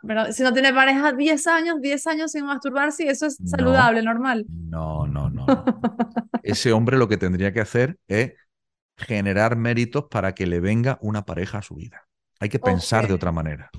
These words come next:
Speaker 1: Ok,
Speaker 2: Hay que,
Speaker 1: ok.
Speaker 2: hay que pensar más elevado. No es que las cosas me pasen y yo me conformo porque no me venga una pareja en diez años. Es como yo agarro conciencia para yo hacer que me venga una pareja. ¿Te das cuenta?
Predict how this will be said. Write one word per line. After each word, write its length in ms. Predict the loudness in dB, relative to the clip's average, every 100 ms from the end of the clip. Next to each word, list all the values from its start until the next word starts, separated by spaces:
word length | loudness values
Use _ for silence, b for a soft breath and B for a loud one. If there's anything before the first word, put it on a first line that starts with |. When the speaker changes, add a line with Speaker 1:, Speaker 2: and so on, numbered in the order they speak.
| -6
Speaker 1:
Ok, 240 | -6 -4 -4 -2
Speaker 2:
Hay 80 | -2
que, 100 | -2
Speaker 1:
ok. 120 | 2
Speaker 2:
hay 140 | 2
que 100 | 2
pensar 360 | 0 0 2 0
más 200 | 0 -2
elevado. 480 | -2 -2 -4 -8 -14 _ _ b b b b
No 340 | 4 6 6
es 100 | 4
que 140 | 4 4
las 160 | 4
cosas 300 | 2 0 0
me 160 | 0 0
pasen 400 | 0 0 -2 -4
y 60 | -4
yo 120 | -2
me 120 | -4
conformo 580 | -4 -8 -4 -2 -2 -4
porque 200 | -4 -4
no 80 | -2
me 80 | 0
venga 220 | 0 0
una 140 | -2
pareja 280 | -2 -2 -2
en 60 | -4
diez 160 | -4
años. 260 | -6 -8 -10 B B B
Es 160 | -2 -2
como 340 | 2 2 4 4
yo 180 | 6 6
agarro 380 | 4 4 2
conciencia 680 | 0 -4 -2 -4 0 -2 -2 _
para 260 | 2 4 2
yo 200 | 4 2
hacer 400 | 2 0 0 0
que 100 | -2
me 120 | -4
venga 260 | -2 -2 -2
una 140 | -4
pareja. 360 | -6 -8 -8 -14
¿Te 100 | -8
das 120 | -6 -2
cuenta? 360 | -2 -2 -6